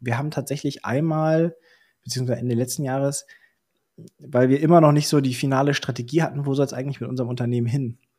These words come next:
Ne, was ist eigentlich das, das übergeordnete Ziel? Warum machen wir das alles jetzt hier? Haben wir uns mal hingesetzt und gesagt, was ist eigentlich das Ziel? Und das Ziel ist es, wir haben einen ganz konkreten Wert an Cashflow, den wir jeden Monat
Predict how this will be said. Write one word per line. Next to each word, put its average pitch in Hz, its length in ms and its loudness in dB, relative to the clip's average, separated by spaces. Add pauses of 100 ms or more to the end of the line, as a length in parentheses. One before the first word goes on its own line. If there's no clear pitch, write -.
(140)
Ne, 180 140 -4
was 143 160 2
ist 139 80 -4
eigentlich 139 200 -2
das, 127 200 -6
das 117 160 -4
übergeordnete 135 720 -2
Ziel? 123 300 -4
Warum 139 600 2
machen 123 260 -4
wir 120 80 -10
das 120 160 -8
alles 120 280 -8
jetzt 120 160 -12
hier? 170 220 -12 (960)
Haben 143 160 -6
wir 135 80 -6
uns 139 160 -10
mal 127 100 -2
hingesetzt 147 400 0
und 135 80 -10
gesagt, 123 300 -4
was 131 160 0
ist 151 120 -4
eigentlich 120 280 -12
das - 180 -12
Ziel? - 220 -12
Und - 80 -12
das 117 160 -8
Ziel 185 240 0
ist 165 180 -4
es, 147 140 -4
wir 127 80 0
haben 127 100 -2
einen 120 80 -4
ganz 160 240 -2
konkreten 151 460 -6
Wert 120 320 -4
an 185 200 0
Cashflow, 139 640 -6 (120)
den 131 160 -2
wir 123 80 0
jeden 180 400 2
Monat 135 400 2